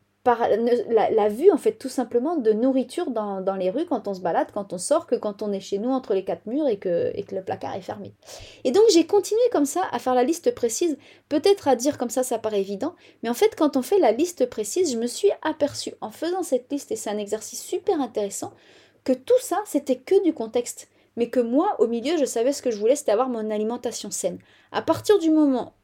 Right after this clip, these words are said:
où tout ça était sur papier, ça veut dire tout simplement que j'en ai pris conscience, j'ai dit, ok, bah demain je pars en déplacement,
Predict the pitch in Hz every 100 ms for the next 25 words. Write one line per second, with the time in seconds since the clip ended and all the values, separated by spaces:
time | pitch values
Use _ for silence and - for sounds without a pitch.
0 | - 233 - - 320 - 285 254 220 220
1 | - 247 277 254 202 190 196 196 _ 220
2 | 226 214 226 226 208 180 175 - 349 220
3 | - - 359 - - - - 240 247 -
4 | 294 - 214 190 202 302 370 349 262 240
5 | 208 202 202 - 247